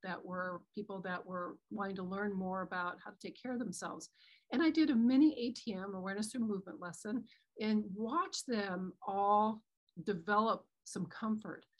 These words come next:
And I thought, "I'm not just making this up. This needs to get into the science realm." So then I,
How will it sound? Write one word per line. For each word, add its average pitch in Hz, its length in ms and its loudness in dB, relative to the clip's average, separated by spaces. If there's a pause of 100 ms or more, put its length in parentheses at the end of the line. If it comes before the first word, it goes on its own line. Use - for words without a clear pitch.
(360)
And 220 100 0
I 226 100 0
thought, 226 220 0
"I'm 302 180 4
not 415 160 -2
just 233 180 -6
making 190 260 -6
this 170 220 -10
up. 180 240 -8
This 247 220 -4
needs 277 220 4
to 226 80 -4
get 202 180 -2
into 196 220 -4
the 180 120 -10
science 180 540 -8
realm." 170 260 -8
So 185 220 -8
then 208 260 -2
I, 214 140 0